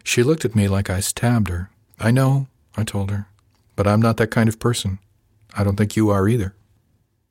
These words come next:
She stared at me for another few heartbeats, and the tension slumped out of her. "This is not fair, Sar," she said. "Fair is a weak term," I said. "There's a better construct for this situation, I think."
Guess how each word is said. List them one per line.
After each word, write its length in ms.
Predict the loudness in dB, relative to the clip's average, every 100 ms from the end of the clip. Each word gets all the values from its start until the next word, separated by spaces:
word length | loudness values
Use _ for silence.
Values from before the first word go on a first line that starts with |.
| _ _ _ _ _ _
She 140 | -8 -4
stared 320 | -2 0 2
at 100 | 2
me 140 | 0
for 160 | -2 0
another 240 | 2 2
few 240 | 0 0 0
heartbeats, 640 | 2 0 -2 -6 -4 -8 -10 -14 -6
and 100 | -4
the 60 |
tension 420 | -2 0 0 0
slumped 380 | -2 0 0 0
out 140 | 0 0
of 80 |
her. 180 | -2 -8 -12 _ _ _ _ _ _ _ _ -2
"This 340 | -2 -2 -8 -16 _
is 140 | -2
not 360 | 0 2 0 -2
fair, 520 | -2 0 2 0 -6 -8
Sar," 460 | -4 -2 -2 -6 -12 _ _
she 160 | -6 -4
said. 360 | -4 -4 -8 -16 _ _ _ _ _ _ _ _ _ _ _
"Fair 380 | -6 -2 0 0
is 160 | 0
a 60 | 0
weak 280 | 0 -2 -4
term," 340 | -2 0 0
I 140 | -2 -4
said. 380 | -4 -4 -6 -10 _ _ _ _ _ _ _ _ _ -20 -2
"There's 160 | 0
a 40 | 2
better 200 | 0 0
construct 600 | 0 0 0 0 -2 -2
for 120 | -4
this 160 | -4 -4
situation, 580 | -4 -2 0 0 -2 -4
I 80 |
think." 360 | -4 -4 -6 -8